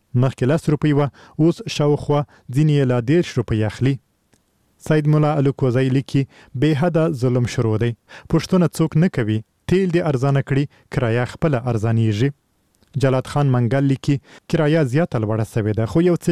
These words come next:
چې مهم دی هغه دا دی چې کله په نړیوالو بازارونو کې د تیلو او خوراکي موادو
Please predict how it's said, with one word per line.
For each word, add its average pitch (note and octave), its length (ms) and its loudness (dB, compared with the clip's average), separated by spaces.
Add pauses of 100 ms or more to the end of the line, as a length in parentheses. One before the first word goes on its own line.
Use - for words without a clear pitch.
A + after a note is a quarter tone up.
چې - 60 -2 (100)
مهم D3+ 340 2
دی C#3+ 140 2
هغه C3+ 240 0
دا C3+ 100 0
دی C3 140 0
چې B2+ 200 -2
کله C3 240 0
په B2 140 0
نړیوالو A#2 500 0
بازارونو A#2+ 500 0
کې D#3+ 120 2 (380)
د D3+ 180 -2
تیلو F3 240 4 (260)
او - 20 2 (120)
خوراکي D3 400 0
موادو C#3 400 2